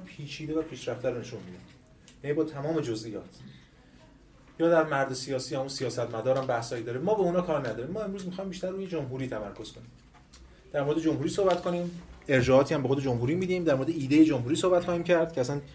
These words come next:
چرا جمهوری اسمش جمهوریه، به چه معنا، درسته یا غلطه، و سعی می‌کنیم بحثمون حول این سامان. جمهوری خیلی کتاب مهمیه، این اغراق نیست، من می‌گم مهمترین اثر افلاطون.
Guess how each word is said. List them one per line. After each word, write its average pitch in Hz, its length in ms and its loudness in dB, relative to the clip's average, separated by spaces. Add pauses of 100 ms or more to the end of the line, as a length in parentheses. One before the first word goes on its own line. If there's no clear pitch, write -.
(220)
چرا 151 220 10
جمهوری 127 300 4
اسمش 139 260 0
جمهوریه، 127 460 4
به 147 100 2
چه 139 120 0
معنا، 156 260 2
درسته 143 340 2
یا 139 80 4
غلطه، 190 360 2 (320)
و 156 60 2
سعی 196 180 4
می‌کنیم 196 220 2
بحثمون 175 380 8
حول 165 160 6
این 139 160 4
سامان. 107 280 0 (840)
جمهوری 233 380 2
خیلی 233 220 -2
کتاب 190 260 -2
مهمیه، 139 400 -2 (320)
این 165 260 -6
اغراق 151 360 4
نیست، 151 140 -2
من 135 220 -2
می‌گم 135 180 -2
مهمترین 123 320 -2
اثر 123 180 2
افلاطون. - 400 -4